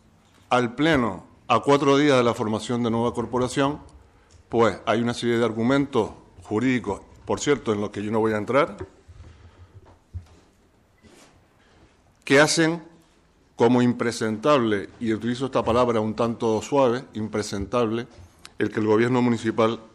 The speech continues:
haya convocado, o en este caso el señor alcalde, un pleno para tratar estos asuntos. Pero, ¿qué pasaría si fuera al revés? ¿Qué pasaría si fuera al revés?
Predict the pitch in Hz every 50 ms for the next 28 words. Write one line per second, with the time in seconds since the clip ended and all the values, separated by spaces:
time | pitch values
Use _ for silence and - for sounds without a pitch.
0 | _ _ _ - - - - _ _ - 104 113 113 110 110 117 110 104 98 98
1 | 98 139 139 135 113 95 87 - - - 98 92 110 110 - 104 - 107 110 -
2 | - 95 87 - 92 98 101 104 107 101 95 117 117 113 113 113 113 113 - -
3 | - - 113 113 110 110 113 117 113 117 120 113 113 104 101 98 95 82 107 98
4 | 98 98 - 95 92 95 - - 123 101 87 - - - _ _ _ _ _ _
5 | _ _ _ _ _ _ _ _ _ - - - _ _ _ _ _ _ _ _
6 | _ _ _ _ _ - 131 127 123 113 - - - - - - - 147 147 147
7 | 190 160 - - 160 147 143 156 165 143 123 110 - - - - - - 135 120
8 | - 131 120 120 117 110 113 123 143 151 147 - - - _ _ _ _ _ _
9 | _ _ _ _ _ _ _ _ _ _ _ _ _ _ - - _ _ _ _
10 | _ _ _ _ _ _ _ _ _ _ _ _ _ _ _ _ _ _ - 135
11 | 147 143 180 156 - - 160 147 156 160 151 143 135 - - - 113 107 - 117
12 | 120 120 113 110 104 104 107 117 151 185